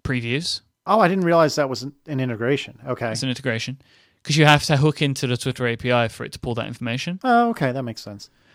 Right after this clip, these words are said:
Speaker 1: We have an R S S one,
Speaker 2: For
Speaker 1: which pulls
Speaker 2: what?
Speaker 1: in, it pulls in the master feed.
Speaker 2: It, we do?
Speaker 1: It's, it's a, it's a public channel that you can subscribe to if you want to.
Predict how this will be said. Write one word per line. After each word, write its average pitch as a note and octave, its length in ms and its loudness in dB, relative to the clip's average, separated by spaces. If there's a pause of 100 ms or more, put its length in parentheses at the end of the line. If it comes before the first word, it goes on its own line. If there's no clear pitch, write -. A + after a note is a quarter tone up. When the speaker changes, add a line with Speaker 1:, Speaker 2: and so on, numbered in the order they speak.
Speaker 1:
We C#3+ 120 0
have C#3 160 4
an C#3+ 80 4
R D#3 140 8
S E3 140 2
S C#3 200 0
one, C#3 260 -2 (800)
Speaker 2:
For D3+ 240 2
Speaker 1:
which B2 180 0
pulls C3+ 220 4
Speaker 2:
what? C3+ 60 4
Speaker 1:
in, B2 160 -6 (300)
it - 100 -8
pulls C#3 200 2
in C3 80 0
the B2+ 80 0
master B2 320 0
feed. A#2 320 -8 (960)
Speaker 2:
It, D3 100 -8
we B2+ 140 -4
do? B2+ 320 0 (560)
Speaker 1:
It's, C#3 220 0
it's E3+ 240 0
a, D3+ 200 4
it's C#3+ 140 0
a D3 60 -4
public D3 360 -2
channel C#3 300 0
that B2+ 160 -10
you A2+ 100 -10
can A2+ 220 -10
subscribe A#2+ 440 -6
to A#2 80 -8
if A2 100 -10
you B2+ 80 -10
want B2 200 -6
to. B2+ 200 -10